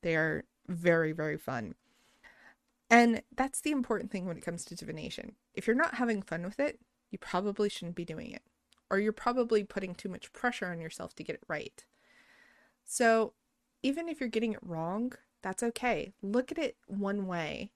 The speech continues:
and say, "If I get it wrong, that's okay because I'm learning." And then you figure out what works best for you.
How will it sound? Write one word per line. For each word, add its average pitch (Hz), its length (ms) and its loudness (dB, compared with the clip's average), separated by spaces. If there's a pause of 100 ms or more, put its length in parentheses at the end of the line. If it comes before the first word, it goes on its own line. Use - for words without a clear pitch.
and 190 240 -2
say, 170 460 0 (520)
"If - 100 -4
I 190 60 2
get 214 160 0
it - 120 -2
wrong, 196 460 0 (160)
that's - 240 -2
okay 180 380 -4
because - 380 -8
I'm 175 200 -4
learning." 156 400 -8 (1800)
And 202 160 2
then 214 120 2
you 233 80 2
figure 220 320 -2
out - 100 -4 (120)
what - 200 -4
works - 260 -8
best - 320 -8
for 156 120 -8
you. 143 160 -6